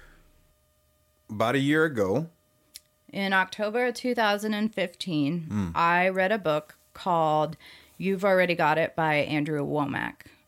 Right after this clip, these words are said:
Speaker 2: And so Aaron and I were both raised in evangelical churches.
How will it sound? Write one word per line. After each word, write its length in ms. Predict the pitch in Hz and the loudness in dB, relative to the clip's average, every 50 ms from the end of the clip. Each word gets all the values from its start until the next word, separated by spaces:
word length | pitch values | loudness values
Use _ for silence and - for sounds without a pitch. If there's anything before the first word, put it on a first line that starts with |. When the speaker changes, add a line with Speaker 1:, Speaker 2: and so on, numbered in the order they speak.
| _ _ _ | _ _ _
Speaker 2:
And 680 | 170 180 170 170 170 165 160 160 156 147 151 147 147 - _ _ _ _ _ _ _ _ _ | -4 -2 -2 0 0 0 0 0 0 0 -2 -4 -6 -8 _ _ _ _ _ _ _ _ _
so 320 | - - - 180 175 165 - - | -6 -2 0 2 2 2 2 2
Aaron 220 | 170 170 180 202 | 0 0 0 0
and 120 | 202 202 | 0 2
I 120 | 190 180 180 | 2 2 2
were 140 | 170 165 170 | 2 0 0
both 320 | 170 160 156 156 - 156 | 2 0 0 0 0 0
raised 380 | 156 151 156 151 160 156 - 160 | 0 2 2 0 0 -2 -2 -2
in 280 | 151 147 143 - - | 0 0 -2 -2 -4
evangelical 680 | 165 165 156 165 165 170 160 160 156 156 156 151 156 156 | -6 -4 -2 -2 -2 0 0 2 2 0 0 -2 -4 -6
churches. 680 | 151 - - 147 147 147 - 156 147 147 151 156 - | -6 -4 -4 -4 -4 -2 -2 -2 -2 -2 -4 -6 -8